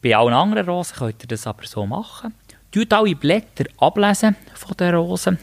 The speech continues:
weil auf den Blättern tun sich eigentlich jeweils die Pilzkrankheiten überwintern und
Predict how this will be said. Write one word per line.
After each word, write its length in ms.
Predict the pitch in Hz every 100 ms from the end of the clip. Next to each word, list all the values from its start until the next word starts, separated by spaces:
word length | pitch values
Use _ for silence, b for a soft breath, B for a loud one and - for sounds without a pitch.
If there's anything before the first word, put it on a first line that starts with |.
| -
weil 120 | 123
auf 160 | 120 -
den 140 | 117
Blättern 580 | 107 127 - - 143 135
tun 120 | 131
sich 260 | 117 120 120
eigentlich 320 | 117 127 117
jeweils 460 | 117 113 123 120 - B B B -
die 60 |
Pilzkrankheiten 1400 | 110 117 127 139 - 127 127 - - 113 110 - 110 113 -
überwintern 920 | 120 - 107 117 156 175 - 156 156 B B B -
und 540 | - 113 113 110 -